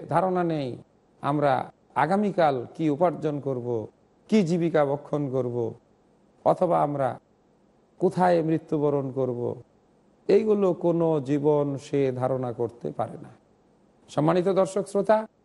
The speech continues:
আমরা সার্বভৌমত্ব নিয়ে আলোচনা করছিলাম। তো আল্লাহ পাক এই সার্বভৌমত্বের বিষয়টিকে একটি দোয়ার মাধ্যমে, একটি প্রার্থনা সুলভ আয়াতের ভিতর দিয়ে আমাদেরকে শিক্ষা দিয়েছেন।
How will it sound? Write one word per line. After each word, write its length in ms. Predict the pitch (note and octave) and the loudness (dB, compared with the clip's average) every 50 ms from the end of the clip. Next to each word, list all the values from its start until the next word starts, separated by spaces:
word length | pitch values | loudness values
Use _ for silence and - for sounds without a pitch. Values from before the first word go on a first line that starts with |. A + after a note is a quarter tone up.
| _ _ _ _ _ _ _ _ _ _ | _ _ _ _ _ _ _ _ _ _
আমরা 260 | - E3+ G3+ A3+ B3 | -2 0 2 2 0
সার্বভৌমত্ব 1300 | - - - - D3+ F3 F#3+ F#3+ F#3+ G#3 A3 G#3+ F3+ B2 B2+ G3+ C4 C#4 C4 C4+ C4+ C4+ C#4 - A#3+ | 0 -2 0 0 2 2 2 2 2 4 4 4 2 2 4 4 4 4 4 2 2 0 0 -2 -2
নিয়ে 200 | A3 G#3+ G3+ G3 | -2 0 0 2
আলোচনা 440 | F3 D#3+ D3+ C#3+ - - C3+ A#2+ A2+ | 2 2 2 0 -2 -4 -4 -4 -4
করছিলাম। 560 | G2 G2+ G#2 - - - A2+ G#2+ - - A#2+ - _ _ _ _ _ _ | -6 -6 -10 -12 -12 -14 -14 -12 -12 -14 -16 -20 _ _ _ _ _ _
তো 80 | - - | 0 2
আল্লাহ 220 | E3+ F#3 G#3 A3+ | 4 4 4 4
পাক 220 | G#3+ B3 B3+ B3 - | 4 2 2 2 2
এই 120 | B3 B3 | 2 2
সার্বভৌমত্বের 920 | - - G3+ G#3 G#3+ G#3 A#3 A3+ F#3 F#3+ A3 A3+ A#3 A3 A3+ - A3+ A3 | 0 -2 -2 0 2 4 4 4 4 2 2 2 0 -2 0 0 0 0
বিষয়টিকে 800 | C#3 F#3+ F#3+ - G3+ F#3 E3+ - D#3 C#3+ C3+ D3 E3+ G3+ C4 C4+ - - _ _ _ _ _ _ _ _ | 0 -2 -2 0 2 2 2 0 -2 0 2 4 4 4 2 0 -4 -10 _ _ _ _ _ _ _ _
একটি 240 | - D#3+ - - G3 | -2 -2 0 2 0
দোয়ার 560 | D#3+ C#3 B2 D#3 F#3 F#3+ F#3+ A3 B3+ C#4 C4+ | 0 0 2 2 2 4 6 4 4 4 2
মাধ্যমে, 500 | A#3+ A3+ G3+ E3+ B2+ F#2+ C3+ C#3 B2 A2 G#2 - - _ _ _ _ _ _ _ _ _ _ _ _ | 0 0 -2 -2 -4 -6 -6 -6 -6 -8 -10 -12 -18 _ _ _ _ _ _ _ _ _ _ _ _
একটি 200 | - D3 - E3+ | -10 -6 -6 -6
প্রার্থনা 720 | - - - G#3 A3 C4 B3 - - - C#4 C#4+ D4+ D4+ C4+ | -6 -2 0 0 2 0 0 -2 0 2 2 4 4 2 0
সুলভ 420 | - - A#3+ A3+ A3 G#3+ G#3 - - _ _ - | 0 0 2 2 4 4 2 0 -4 _ _ 0
আয়াতের 480 | D#3 F3 F#3+ G#3+ A3 A3 G#3+ G3+ F3+ | 2 4 4 4 2 2 0 0 0
ভিতর 300 | D#3+ D3 D3+ - D#3 D#3 | 0 -2 -2 0 0 -2
দিয়ে 400 | C#3 C3 C3+ D3+ F3+ A3+ C4 C4 - _ _ _ - | 0 0 2 4 6 6 6 4 0 _ _ _ -2
আমাদেরকে 420 | - D#3 D#3+ C#3 C3+ C3+ C#3 C#3+ | 0 0 0 0 -2 -4 -6 -6
শিক্ষা 300 | B2 - D3+ C#3+ - B2+ | -6 -6 -6 -6 -6 -6
দিয়েছেন। 440 | A2+ G#2 G#2 G2+ F#2+ - - G#2 G2 | -6 -6 -8 -10 -10 -10 -12 -12 -12